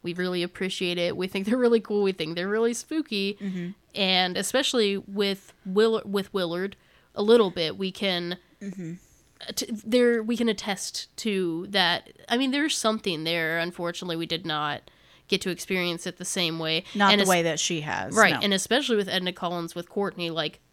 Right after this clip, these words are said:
Speaker 1: we been there.
Speaker 2: Oh,
Speaker 1: We
Speaker 2: yeah,
Speaker 1: seen
Speaker 2: I
Speaker 1: that.
Speaker 2: feel you,
Speaker 1: I
Speaker 2: girl. <laughs>
Speaker 1: know
Speaker 2: Like
Speaker 1: exactly, as I was reading it, I know exactly how you felt in that moment, and it takes everything in you to just not speed away, 'cause someone in the car is going, "Drive, drive, get out of there,
Speaker 2: Yep.
Speaker 1: get out of there," and you have to be like, "Shh, just stop."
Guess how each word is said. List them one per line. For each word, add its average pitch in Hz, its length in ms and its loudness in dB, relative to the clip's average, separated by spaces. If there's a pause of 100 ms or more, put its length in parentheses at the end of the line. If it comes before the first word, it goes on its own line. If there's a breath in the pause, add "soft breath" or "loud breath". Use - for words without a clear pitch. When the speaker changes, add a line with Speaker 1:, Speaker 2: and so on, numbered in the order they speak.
(120)
Speaker 1:
we 196 320 0
been 180 280 -2
there. 151 320 -10 (180)
Speaker 2:
Oh, 185 220 6
Speaker 1:
We 175 80 2
Speaker 2:
yeah, 147 220 6
Speaker 1:
seen 165 100 -4
Speaker 2:
I 180 140 4
Speaker 1:
that. 180 100 -4
Speaker 2:
feel 185 180 2
you, 160 160 -2
Speaker 1:
I 214 200 6
Speaker 2:
girl. 214 80 4
<laughs> - 20 4
Speaker 1:
know 220 300 8
Speaker 2:
Like 262 200 8
Speaker 1:
exactly, 208 640 4
as 202 200 4
I 208 80 4
was 196 180 0
reading 185 260 -2
it, 175 80 -4
I 185 80 -4
know 185 140 -2
exactly 180 480 -2
how 180 140 0
you 170 200 0
felt 160 300 -4
in 185 200 -4
that 165 200 -2
moment, 165 460 -6 (260 loud breath)
and 202 140 -2
it 180 120 -4
takes 202 300 -2
everything 202 500 -2
in 190 200 -4
you 180 160 -4
to 190 120 -10
just 185 280 -8
not 196 340 -2
speed 180 300 -6
away, 175 280 -6
'cause 202 180 -4
someone 311 260 2
in 302 80 0
the 285 80 0
car 285 220 0
is 262 100 -2
going, 208 240 2 (180 loud breath)
"Drive, 175 320 2
drive, 175 240 0
get 233 140 4
out 180 100 4
of 180 60 -4
there, 185 100 0
Speaker 2:
Yep. 185 80 8
Speaker 1:
get 175 80 8
out 190 60 4
of 185 60 0
there," - 40 -4
and 208 80 2
you 208 60 4
have 202 80 -2
to 233 60 0
be 214 40 2
like, 202 100 -2
"Shh, - 160 0
just - 200 -4
stop." 214 260 -2